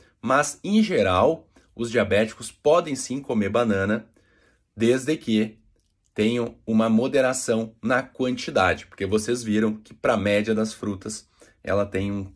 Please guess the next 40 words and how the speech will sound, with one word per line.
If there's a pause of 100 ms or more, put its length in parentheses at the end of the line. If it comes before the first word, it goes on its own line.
(240)
uma
carga
glicêmica,
também
um
índice
glicêmico (320)
maior. (320)
Você
gostou
desse
vídeo? (160)
Então
se
inscreva
no
canal. (360)
E
agora
eu
vou
deixar
uma
sugestão
pra
você. (420)
É
um
vídeo (220)
que
eu
falei (160)
sobre
os
erros
mais
frequentes
com
o
glicosímetro,